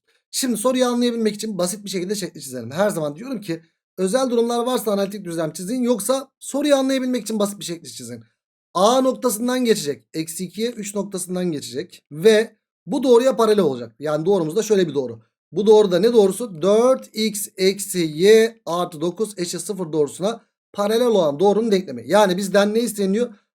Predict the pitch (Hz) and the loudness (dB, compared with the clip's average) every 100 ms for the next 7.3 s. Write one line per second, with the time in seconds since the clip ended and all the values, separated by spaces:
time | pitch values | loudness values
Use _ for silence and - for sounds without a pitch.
0 | - 151 196 202 220 247 233 247 247 233 | -6 -2 0 0 -2 0 0 0 2 2
1 | 247 226 214 202 175 156 143 156 156 180 | 2 2 2 4 4 2 0 0 0 2
2 | 226 254 180 - 220 240 202 185 151 123 | 2 2 -4 -2 0 0 0 0 0 -2
3 | - 107 104 - 226 185 110 _ _ _ | -10 -18 -18 -6 -6 -6 -12 _ _ _
4 | _ _ _ 180 226 269 254 247 247 208 | _ _ _ 4 6 6 0 0 -2 0
5 | 226 226 214 135 117 180 180 185 170 254 | 2 2 0 -4 -8 -2 0 0 0 -2
6 | - - 233 220 233 190 151 117 117 127 | -4 -10 -4 -2 -2 -2 -4 -6 -12 -6
7 | 175 214 - | 2 2 2